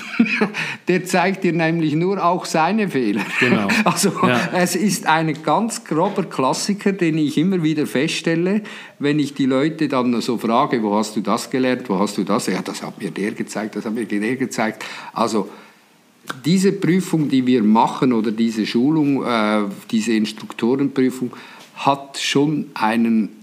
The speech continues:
Speaker 1: verdammten Mehrwert <laughs> für jeden Einzelnen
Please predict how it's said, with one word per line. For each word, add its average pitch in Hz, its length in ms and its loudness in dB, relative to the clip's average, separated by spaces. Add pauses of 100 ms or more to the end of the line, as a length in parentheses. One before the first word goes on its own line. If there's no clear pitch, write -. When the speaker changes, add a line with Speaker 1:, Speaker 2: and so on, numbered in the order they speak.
(220)
Speaker 1:
verdammten 110 880 0
Mehrwert 120 580 0 (480)
<laughs> - 460 -12
für - 180 0
jeden 120 560 2
Einzelnen 143 840 0